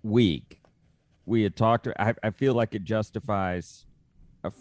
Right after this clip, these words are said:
furthering this conversation. So last week I had mentioned, a-, and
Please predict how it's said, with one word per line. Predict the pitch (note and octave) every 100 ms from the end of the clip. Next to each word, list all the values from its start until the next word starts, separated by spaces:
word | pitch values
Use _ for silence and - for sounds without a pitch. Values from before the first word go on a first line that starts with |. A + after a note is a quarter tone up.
| -
furthering | B2+ C3 B2 A#2 G#2+
this | G2+ -
conversation. | A2+ F#2+ F2 - F2 D#2+ - - - - - - - - -
So | A2+
last | G#2+ G#2+ A#2 C3+ -
week | A#2 A2 G2+ -
I | F#2+
had | F2+
mentioned, | G2 F#2+ - G#2 -
a-, | A2 A2+ -
and | A#2+ E3 D#3+ A#2+ A#2+